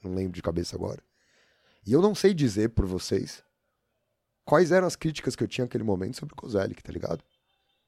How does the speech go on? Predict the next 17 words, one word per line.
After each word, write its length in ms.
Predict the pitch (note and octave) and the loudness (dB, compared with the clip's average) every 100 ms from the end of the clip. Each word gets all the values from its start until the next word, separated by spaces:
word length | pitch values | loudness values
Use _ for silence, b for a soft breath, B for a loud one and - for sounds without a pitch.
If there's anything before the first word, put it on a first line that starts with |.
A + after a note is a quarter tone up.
| _ _ | _ _
Não, 180 | A2+ D3+ | -2 0
não 160 | B2 D#3 | 0 -2
sei. 360 | - B2 A2+ - _ b b b b b A2+ | 0 -2 -2 -10 _ b b b b b 2
Então, 200 | F3 F3+ | 2 4
durante 360 | D3 E3+ D3+ | 2 2 -2
muito 320 | D3 F#3+ G3+ | -6 -6 -8
tempo, 680 | C3+ - C3+ F#3 - G2 - _ | -4 -2 0 -2 -2 -6 -6 _
eu 100 | C3+ | 2
achava 320 | C3+ - C#3+ D3 | 2 2 -2 -2
que 80 | |
eu 60 | D#3 | -4
não 80 | E3 | -4
podia 340 | F#3+ E3 E3 | -4 4 4
ser 140 | - G2+ | 4 2
um 60 | |
bom 120 | F#2 | 2
historiador. 540 | F#2+ - G2 E2 D2+ | 2 -2 -4 -2 -6